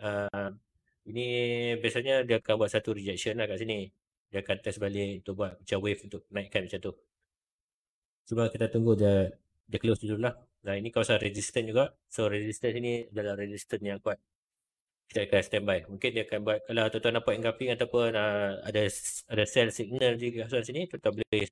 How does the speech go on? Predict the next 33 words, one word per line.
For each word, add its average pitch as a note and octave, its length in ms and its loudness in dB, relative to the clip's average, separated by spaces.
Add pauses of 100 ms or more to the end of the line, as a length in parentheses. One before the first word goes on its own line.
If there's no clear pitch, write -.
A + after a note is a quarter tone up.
buat G2 160 0 (160)
sell. G2 240 0 (1120)
Kita - 240 -4
feel G2 160 -4
lebih F#2+ 160 -6
kecil. G2 240 -10 (840)
Okey, B2+ 220 -6 (100)
T - 40 -12 (120)
P - 80 -4
kita A#2 260 -2
kat A2+ 80 -4
mana? A2+ 220 -2
T G#2+ 100 -8
P A2+ 160 -6
kita A2+ 140 0
mungkin A2 320 -4
dalam G#2 240 2
area G2+ 320 -2
candle G2+ 340 -4
merah G#2 240 -4
yang G2+ 120 -6
terdekat G2+ 280 -4
ni A2+ 140 0
lah. B2 100 -2 (400)
Kalau G2+ 240 2
buat G2+ 80 -2
sell, G#2 320 0
satu G#2 220 -8
sembilan G#2+ 760 -8
point G2 200 -4
lapan. F#2+ 260 -2 (800)
InsyaAllah G2+ 320 0
ni G2 100 -2